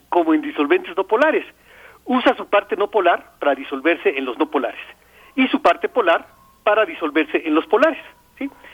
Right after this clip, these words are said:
Evidentemente se disuelve en agua, ¿no? Todos lo hemos visto, todos lo sabemos, y, y es que el agua es la sustancia polar por excelencia.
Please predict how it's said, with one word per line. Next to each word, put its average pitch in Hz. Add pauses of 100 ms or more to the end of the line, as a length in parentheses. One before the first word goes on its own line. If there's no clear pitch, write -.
(260)
Evidentemente 277
se -
disuelve 156
en 170
agua, 143
¿no? 160
Todos 165
lo 160
hemos 156
visto, 190
todos -
lo 151
sabemos, 208 (680)
y, 233
y 190
es 202
que 185
el 151
agua 165
es 170
la 147
sustancia 165
polar 127
por 139
excelencia. 269